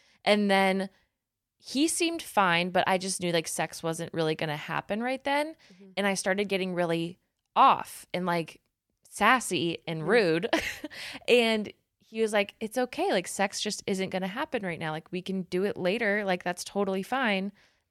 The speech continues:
Speaker 1: Not that big of a deal." And I was like, "Okay, but," and he, like, was trying to get me to explain why I was so upset.
Speaker 2: 'Cause you wanted to have sex.
Speaker 1: 'Cause I wanted to have sex, yes.
Speaker 2: Mm-hmm.
Speaker 1: And also, I realized that in my last relationship,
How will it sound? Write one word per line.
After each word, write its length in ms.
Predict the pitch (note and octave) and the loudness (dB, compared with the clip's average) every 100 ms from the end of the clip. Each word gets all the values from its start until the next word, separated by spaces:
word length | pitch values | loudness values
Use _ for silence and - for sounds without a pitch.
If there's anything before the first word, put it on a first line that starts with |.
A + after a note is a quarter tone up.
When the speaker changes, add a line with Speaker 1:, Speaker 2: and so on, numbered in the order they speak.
| - | -8
Speaker 1:
Not 140 | F3 F3+ | -6 -4
that 120 | F3+ | -4
big 120 | F#3 | -4
of 80 | F#3+ | -2
a 20 | |
deal." 340 | B3 B3 D#3+ - - _ _ | 0 0 0 -4 -20 _ _
And 120 | F#3 F3+ | -2 0
I 40 | |
was 100 | F3 | 0
like, 120 | E3+ | -4
"Okay, 260 | - A3 G3 | 2 4 4
but," 400 | E3+ E3+ D#3+ - _ _ - | 4 4 4 2 _ _ -4
and 140 | G3 | 2
he, 100 | G3+ | 4
like, 160 | G3 F#3+ - | 2 0 -10
was 140 | G3 - | -10 -4
trying 240 | - A#3 | 0 2
to 60 | A3+ | 4
get 160 | G3 | 2
me 80 | F#3 | 2
to 80 | E3+ | -2
explain 460 | - - E3 D#3+ | -4 -2 0 0
why 180 | D3+ D3 | 0 -2
I 160 | D3 D3 | -2 -4
was 140 | D#3 | -4
so 120 | - - | -6 -8
upset. 480 | - D#3+ F#3 C4 _ _ _ _ - | -6 0 0 -2 _ _ _ _ -16
Speaker 2:
'Cause 160 | G#3+ | -12
you 60 | A3 | -10
wanted 280 | G#3 G#3+ G#3+ | -10 -14 -14
to 60 | |
have 120 | G#3+ G#3 | -14 -10
sex. 260 | B3+ - | -10 2
Speaker 1:
'Cause 60 | A3+ | 4
I 40 | |
wanted 320 | G#3+ A3 B3 B3+ | 6 4 2 0
to 80 | |
have 160 | A#3+ B3 | 0 0
sex, 540 | - E3+ - - - - | 2 2 2 -4 -14 -2
yes. 420 | F3 - G3+ G#3+ | 0 0 -4 -8
Speaker 2:
Mm-hmm. 100 | G#3 - _ - | -12 -18 _ -4
Speaker 1:
And 160 | G#3+ - | -2 2
also, 720 | A3 A#3 F3 A3 F#3 F3+ F#3 - _ _ _ _ - | 4 4 2 0 2 2 0 -6 _ _ _ _ -2
I 60 | G#3 | 0
realized 640 | G3 F#3+ F#3 F3+ F3+ - | 4 4 6 4 0 -4
that 360 | F3 D#3+ D#3+ - | 0 0 0 -2
in 100 | F3 | -4
my 140 | D#3 | -2
last 420 | D#3+ G3+ C4+ - | 2 4 2 0
relationship, 760 | G3+ E3+ D3+ - D#3 - D3+ | -4 -4 -6 -8 -8 -4 -4